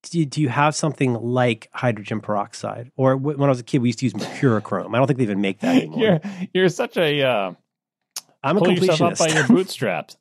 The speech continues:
Speaker 2: I'm not looking for home remedies. I'm looking for how I can get professional medical attention without actually leaving my house.
Speaker 1: Oh, that's easy.
Speaker 2: Is it
Speaker 1: That's
Speaker 2: easy?
Speaker 1: easy.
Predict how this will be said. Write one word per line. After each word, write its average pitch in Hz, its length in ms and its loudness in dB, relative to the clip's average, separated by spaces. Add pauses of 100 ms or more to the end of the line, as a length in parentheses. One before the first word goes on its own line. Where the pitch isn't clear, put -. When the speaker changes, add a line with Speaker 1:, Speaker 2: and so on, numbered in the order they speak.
Speaker 2:
I'm 202 280 0
not 180 340 -2
looking 151 400 2
for 127 160 0
home 175 360 0
remedies. 95 380 -4
I'm 117 140 0
looking 156 240 0
for 120 120 -2
how 156 360 -2
I 147 100 0
can 135 160 -6
get 123 200 -4
professional 135 580 0
medical 120 420 0
attention 107 400 -2
without 107 340 2
actually 110 420 -4
leaving 101 280 -4
my 82 140 -8
house. - 440 -14
Speaker 1:
Oh, 156 140 0
that's 185 240 -2
easy. 85 400 -10 (540)
Speaker 2:
Is 208 180 -2
it 302 100 2
Speaker 1:
That's 285 160 2
Speaker 2:
easy? 196 160 4
Speaker 1:
easy. 151 80 -8